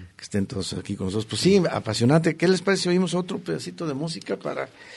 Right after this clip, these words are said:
o fragmento, vamos, porque la novena dura una hora diez?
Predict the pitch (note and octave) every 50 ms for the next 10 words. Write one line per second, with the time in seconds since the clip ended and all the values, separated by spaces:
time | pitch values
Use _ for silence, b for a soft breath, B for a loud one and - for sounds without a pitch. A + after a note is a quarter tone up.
0 | B B B B B - - B2+ A#2+ A2 - C3+ B2+ C3 D#3+ G#3 A#3+ B3 - A3+
1 | F#3 D#3+ E3 F#3+ G3+ E3+ - - A2 - A#2 A2 A#2 A#2 A2+ A2+ A#2 C#3 D3+ D#3+
2 | D3+ C3+ C3+ C#3+ C#3+ C#3+ C3+ B2 G#2 F#2+ G2 - G#2+ A2+ A2+ G#2+ G#2 G#2+ A2+ A#2
3 | A2+ A#2 C3+ C#3+ D#3+ F3+ F3 - -